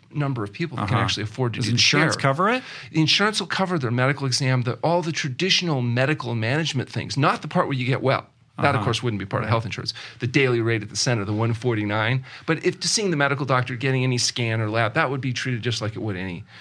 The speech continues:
Speaker 2: Uh-huh.
Speaker 1: insurance. What is interesting, though, people that have medical savings accounts, that covers the state at the center
Speaker 2: Mm.
Speaker 1: fully, 'cause you are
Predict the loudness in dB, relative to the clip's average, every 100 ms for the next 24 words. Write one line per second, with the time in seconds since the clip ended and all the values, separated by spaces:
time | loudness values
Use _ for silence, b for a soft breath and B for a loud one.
0 | -6 -2 0 -2 B B -2 0 2 0
1 | 0 -2 0 -2 -2 -8 -6 -4 -2 0
2 | 0 -2 -2 -2 -2 -4 -6 -8 -10 -12
3 | -18 -20 _ b b b b b b -4
4 | 0 0 0 -2 -2 -2 -4 -10 -8 -6
5 | -2 -2 -2 -2 -2 0 0 2 0 -2
6 | 0 0 2 0 0 0 2 2 2